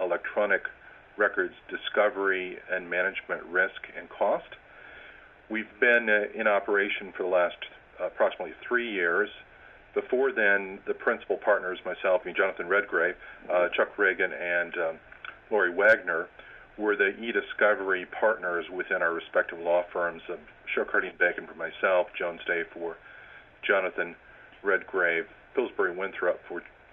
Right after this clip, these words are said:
Chuck Reagan, and, um, Faegre and Benson for Laurie Wagner.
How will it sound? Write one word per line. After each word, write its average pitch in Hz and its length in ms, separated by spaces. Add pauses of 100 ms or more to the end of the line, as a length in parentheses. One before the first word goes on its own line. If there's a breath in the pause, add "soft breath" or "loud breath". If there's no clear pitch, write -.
(140)
Chuck - 240
Reagan, 92 400 (100)
and, 85 360
um, 80 200 (480)
Faegre 95 280
and 80 80
Benson 87 400
for 82 120
Laurie 78 240
Wagner. 82 460